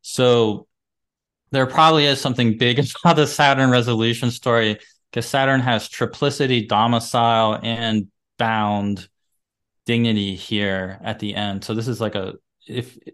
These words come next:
if essential, whatever essential dignity means by transits, this is, like,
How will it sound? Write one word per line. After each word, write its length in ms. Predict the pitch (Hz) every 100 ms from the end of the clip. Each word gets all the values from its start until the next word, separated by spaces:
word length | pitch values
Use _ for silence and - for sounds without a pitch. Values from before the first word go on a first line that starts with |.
| - 117 -
if 340 | - 113 - _ _
essential, 400 | 120 - 143 135
whatever 260 | 131 139 131
essential 300 | 123 135 117
dignity 320 | 127 123 120
means 320 | 110 110 110
by 120 | 110
transits, 600 | 98 - 113 110 104 101 -
this 180 | 104
is, 160 | 113 98
like, 320 | 101 98 -